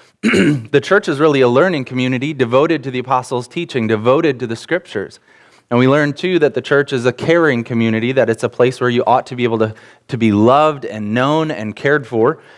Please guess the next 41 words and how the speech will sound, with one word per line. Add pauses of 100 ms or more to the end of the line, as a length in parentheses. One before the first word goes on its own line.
(200)
<clears throat> (560)
And
then
this
morning,
we're
gonna
look
at
how
the
church
is
a
witnessing
community. (360)
And
so
let
me
go
ahead
and
read
the
text,
and
then
we'll
pray,
and
we'll
get
to
work. (800)
Acts
chapter
two, (600)
starting
in
verse